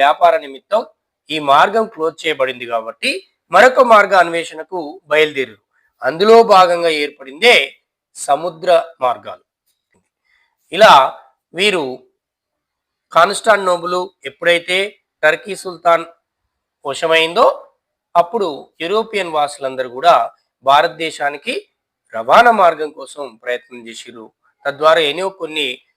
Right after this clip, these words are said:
ఖండం కూడా, అమెరికా ఖండం కూడా వెలుగులోకి రావడం అనేది జరిగింది. ఇలా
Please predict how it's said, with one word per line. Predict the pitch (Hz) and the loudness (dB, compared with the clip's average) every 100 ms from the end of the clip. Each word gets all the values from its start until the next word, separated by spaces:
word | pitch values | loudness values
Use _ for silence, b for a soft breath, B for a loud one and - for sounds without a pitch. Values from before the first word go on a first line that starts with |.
| _ _ | _ _
ఖండం | - 143 175 180 | -16 -2 -2 0
కూడా, | 180 151 123 | 0 0 0
అమెరికా | 127 147 151 135 | -4 -10 -10 -10
ఖండం | 131 123 120 | -10 -12 -14
కూడా | 139 254 - _ _ | -6 -6 -6 _ _
వెలుగులోకి | 120 113 117 110 113 | -20 -18 -16 -16 -16
రావడం | 110 104 101 | -16 -16 -20
అనేది | 98 - 415 _ _ _ - | _ -20 -20 _ _ _ -20
జరిగింది. | 95 95 95 113 107 98 _ _ _ _ _ _ _ _ - | -20 _ _ -20 -20 _ _ _ _ _ _ _ _ _ -2
ఇలా | 190 | 2